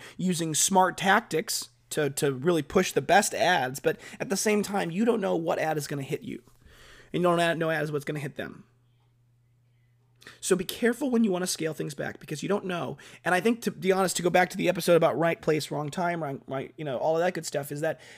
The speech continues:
being in the right place at the right time is being in the right place at the wrong time a lot. And I think that's very true with advertising. If for whatever reason I hadn't been running the ads, that might not have been shown to him. He might not have called me.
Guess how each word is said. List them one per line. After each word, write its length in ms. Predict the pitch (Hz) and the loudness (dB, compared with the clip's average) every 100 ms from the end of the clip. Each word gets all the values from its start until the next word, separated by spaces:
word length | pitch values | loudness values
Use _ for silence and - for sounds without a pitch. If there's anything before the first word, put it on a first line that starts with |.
| - | -12
being 460 | - 208 240 226 208 - - | -4 0 2 0 -2 -6 -10
in 80 | 180 | 0
the 80 | 156 | 6
right 200 | 180 190 | 6 6
place 300 | - 175 - | 2 2 2
at 100 | 156 | -2
the 60 | 147 | 0
right 240 | 156 180 | 2 2
time 400 | - 170 147 135 | 0 -2 -2 -2
is 200 | - 147 | -4 -4
being 280 | 143 190 202 _ - | 0 2 0 _ 2
in 140 | 185 | 6
the 100 | 180 | 6
right 300 | 165 190 - | 8 6 6
place 320 | - 190 190 - | 4 6 6 4
at 120 | 180 | 2
the 80 | 160 | 2
wrong 340 | 139 185 185 | 4 4 4
time 280 | - 139 147 | 0 -2 -2
a 40 | |
lot. 420 | 127 131 135 - - | -4 -4 -6 -6 -6
And 100 | 170 | -2
I 80 | 180 | 0
think 140 | 208 | 0
that's 160 | 170 - | -2 4
very 220 | 160 185 | 6 6
true 200 | - 165 | 4 2
with 120 | 151 | 2
advertising. 640 | 139 131 139 110 101 - - _ _ _ _ - _ - - - - | 0 -2 -4 -4 -6 -10 -16 _ _ _ _ -20 _ -20 -20 -6 -2
If 120 | 180 | 6
for 140 | 196 | 8
whatever 340 | 185 208 240 262 | 10 10 8 8
reason 300 | 220 190 175 | 4 4 2
I 60 | |
hadn't 300 | 156 190 190 | 6 6 6
been 140 | 180 175 | 4 2
running 240 | 180 175 | 2 2
the 140 | 160 | 0
ads, 300 | 143 131 147 | 0 -2 -4
that 180 | - 151 | -2 0
might 160 | 170 151 | 0 0
not 100 | 170 | 0
have 80 | 170 | 0
been 100 | 170 | 0
shown 280 | 165 160 | 0 0
to 80 | 147 | -2
him. 340 | 143 147 180 208 _ _ - | -4 -4 -6 -8 _ _ -6
He 100 | 160 | -4
might 180 | 135 147 | -2 -2
not 100 | 147 | -2
have 100 | 156 | 0
called 280 | 147 131 | -2 -2
me. 180 | 147 185 | -4 -6